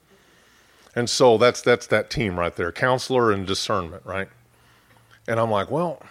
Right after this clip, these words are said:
you know, I wanna be as discerning as Cindy, but if it's not my gift, discernment can turn out to be critical,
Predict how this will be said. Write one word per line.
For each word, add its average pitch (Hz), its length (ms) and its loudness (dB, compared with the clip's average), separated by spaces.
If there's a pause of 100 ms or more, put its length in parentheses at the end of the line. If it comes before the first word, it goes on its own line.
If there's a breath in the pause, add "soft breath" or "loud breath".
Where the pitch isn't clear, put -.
(520 soft breath)
you 113 80 -12
know, 104 240 -6 (380 soft breath)
I 170 60 -2
wanna 185 280 -2
be 135 180 0
as 104 180 0
discerning 113 800 -2 (920 soft breath)
as 104 240 2
Cindy, 127 360 -4
but 113 200 2
if 143 160 -4
it's 143 140 -8
not 175 140 -2
my 123 120 -4
gift, 156 460 0 (320)
discernment 143 500 -4
can 110 160 -8
turn 139 180 -6
out 123 160 -4
to 123 60 -10
be 101 140 -8
critical, 117 640 -2